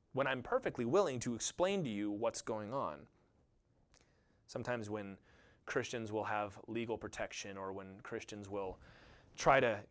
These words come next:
get out of something that's very difficult or they'll flee persecution, we try to get real snobby. It's like, "Well, they should stay and suffer for Jesus." Well, that's easy to say when you're not being persecuted.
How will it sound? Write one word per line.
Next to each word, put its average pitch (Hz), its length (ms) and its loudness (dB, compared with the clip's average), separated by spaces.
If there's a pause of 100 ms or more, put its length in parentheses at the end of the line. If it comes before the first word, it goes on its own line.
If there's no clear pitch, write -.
(140)
get 160 220 10
out 147 260 10
of 123 80 0
something 120 480 -2
that's 107 220 -6
very 127 220 2
difficult 113 640 -2
or 110 180 -2
they'll 107 160 -2
flee 151 340 4
persecution, 123 720 0
we 113 80 -2
try 117 160 0
to 113 60 0
get 117 120 -2
real 107 120 -4
snobby. 107 520 -2
It's 95 100 -8
like, 95 80 -14
"Well, 113 140 -2
they 127 80 0
should - 200 -8
stay - 360 -14
and 92 100 -18
suffer - 380 -10
for 98 140 -12
Jesus." - 640 -10 (840)
Well, 113 220 2
that's 123 180 4
easy 123 240 4
to 113 80 0
say 127 260 4
when 107 120 -2
you're 104 100 -4
not 107 220 0
being 104 160 -4
persecuted. 87 800 -4